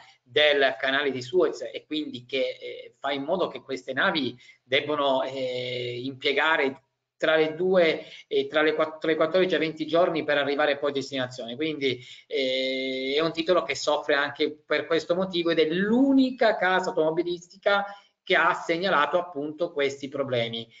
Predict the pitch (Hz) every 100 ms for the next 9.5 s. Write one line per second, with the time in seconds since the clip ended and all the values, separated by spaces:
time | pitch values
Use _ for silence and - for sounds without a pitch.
0 | _ - 143 156 151 156 135 139 135 139
1 | 131 143 131 135 123 135 135 139 135 139
2 | 175 147 147 156 143 123 127 127 127 127
3 | 117 104 - 147 135 139 135 139 139 -
4 | - - 147 151 139 139 143 135 120 113
5 | 98 - 156 143 139 151 156 139 127 127
6 | 143 147 143 147 147 170 160 185 202 226
7 | 202 226 269 214 139 - - _ 139 156
8 | 156 156 131 151 151 131 135 - 160 147
9 | 143 127 127 - _